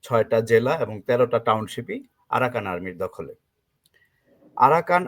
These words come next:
আর্মির, আ, যে মাদার সংগঠন ইউনাইটেড লীগ অব আরাকানস দুই হাজার নয় সনের দশই এপ্রিল আরাকান আর্মি প্রতিষ্ঠিত করে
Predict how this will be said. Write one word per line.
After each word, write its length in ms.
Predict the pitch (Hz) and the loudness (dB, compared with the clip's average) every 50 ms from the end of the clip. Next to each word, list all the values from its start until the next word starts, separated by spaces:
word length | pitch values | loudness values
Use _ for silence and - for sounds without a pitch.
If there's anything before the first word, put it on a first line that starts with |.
| - | 2
আর্মির, 680 | - 139 143 156 170 180 185 185 185 180 170 175 170 - | 2 2 2 2 0 -4 -4 -4 -4 -4 -4 -6 -6 -2
আ, 240 | - 127 127 127 123 123 123 | 2 4 6 6 4 2 0
যে 120 | 120 135 | 0 0
মাদার 340 | 127 123 123 127 135 160 156 | 2 2 4 4 4 2 2
সংগঠন 540 | 151 - 151 143 127 120 113 - 117 151 - - | 0 -2 -4 -2 0 0 0 -2 -4 -6 -6 -8
ইউনাইটেড 580 | - 127 127 131 131 131 135 131 147 143 131 110 | -6 -4 -2 -2 0 -2 0 0 0 -2 -2 -4
লীগ 280 | 101 113 120 123 123 156 | -6 -6 -6 0 2 2
অব 120 | 147 120 | 2 2
আরাকানস 680 | 117 113 107 101 95 - 101 90 98 127 - - - _ _ _ _ _ _ _ _ _ _ _ _ _ _ _ _ _ - | 0 0 0 -2 -4 -6 -8 -8 -10 -12 -16 -20 -20 _ _ _ _ _ _ _ _ _ _ _ _ _ _ _ _ _ -8
দুই 200 | 107 131 135 135 | -6 -4 -4 -2
হাজার 420 | 135 139 139 143 160 160 165 165 | 0 -2 0 0 0 0 0 -2
নয় 340 | 160 151 135 123 127 131 131 | -4 -4 -4 -2 0 0 -2
সনের 480 | 123 - - 117 123 135 139 147 127 107 | -2 -4 -4 -4 -2 -2 -2 -2 -2 0
দশই 360 | 117 117 113 - - 156 156 | 0 0 0 -2 -2 0 0
এপ্রিল 420 | 139 113 - - 101 92 85 80 - _ _ _ _ _ _ _ _ _ _ | 0 0 0 -6 -14 -14 -14 -14 -16 _ _ _ _ _ _ _ _ _ _
আরাকান 400 | 98 110 127 127 127 131 127 131 | -2 -2 -2 -2 -4 -6 -8 -4
আর্মি 320 | - 110 101 104 107 110 | -4 -4 -4 -4 -6 -10
প্রতিষ্ঠিত 540 | 101 - 107 - - 87 - - - - - | -10 -10 -10 -10 -10 -14 -18 -20 -18 -16 -14
করে 280 | 87 - 85 82 - | -14 -12 -14 -14 -16